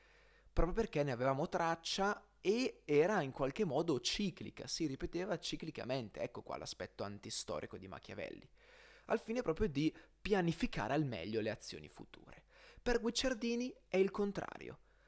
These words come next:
si scosta completamente da ogni visione universalistica, dogmatica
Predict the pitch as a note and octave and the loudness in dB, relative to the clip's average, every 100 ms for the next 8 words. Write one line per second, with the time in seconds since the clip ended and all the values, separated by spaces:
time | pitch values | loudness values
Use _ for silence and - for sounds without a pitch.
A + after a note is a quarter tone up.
0 | - - - E3 D#3 - A3+ G3+ - B2 | -20 -8 -2 2 2 2 2 2 2 -2
1 | - F#3+ G3+ F#3+ F3+ E3+ D3 C#3 E3+ D#3 | -2 0 2 4 4 4 2 2 2 0
2 | A#2+ G#2+ G2 A2+ B2+ C3 A2+ A#2 B2 C3 | -4 -6 0 0 0 -4 -4 -4 2 4
3 | C3 A#2+ A2 A#2 A#2+ A#2 A2+ - A2 A#2+ | 4 2 -4 -4 -2 0 0 0 2 2
4 | D3+ - - B2 - A2 G2+ A#2+ C3 B2+ | 4 2 -2 -6 -4 -2 -2 0 2 2
5 | B2 A#2+ D3+ F#3 D#3 A#2+ - A2 F#2+ | -2 0 4 4 2 -6 -6 -4 -4